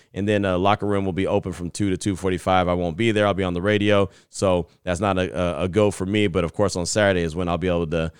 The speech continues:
uh, get a lot of information and also go into the locker room and get some sound from the players. But that's what I got for you for segment number one of today's Locked On Raiders podcast, news and notes of the day. Coming up in segment number two,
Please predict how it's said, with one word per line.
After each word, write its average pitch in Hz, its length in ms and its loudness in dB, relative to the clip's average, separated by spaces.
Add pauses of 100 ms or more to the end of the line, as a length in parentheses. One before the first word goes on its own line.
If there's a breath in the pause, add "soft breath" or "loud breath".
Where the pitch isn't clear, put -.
(160 soft breath)
uh, 82 160 -2
get 85 180 -2
a 87 40 0
lot 87 220 2
of 85 60 0
information 87 640 -2
and 80 140 -2
also 82 320 -2
go 85 220 -2
into 82 120 -8
the 87 100 -4
locker 82 280 0
room 87 140 -2
and 80 80 -6
get 78 100 -6
some 80 120 -12
sound 76 380 -4 (260 soft breath)
from 98 200 -4
the 82 80 -4
players. 78 340 -2
But 82 80 -8
that's 117 180 0
what 131 80 -4
I 120 80 2
got 117 180 2
for 120 140 0
you 113 100 0
for 98 60 -4
segment 110 220 -2
number 98 160 -4
one 107 180 0
of 101 60 -4
today's 101 340 -2 (220 soft breath)
Locked 107 280 0
On 104 140 0
Raiders 104 220 0
podcast, 104 540 2
news 117 340 -2
and 104 180 -4
notes 107 240 0
of 98 80 -4
the 101 80 -2
day. 110 240 2
Coming 113 180 -4
up 117 60 -2
in 101 60 -4
segment 113 300 -2
number 107 160 -2
two, 123 300 0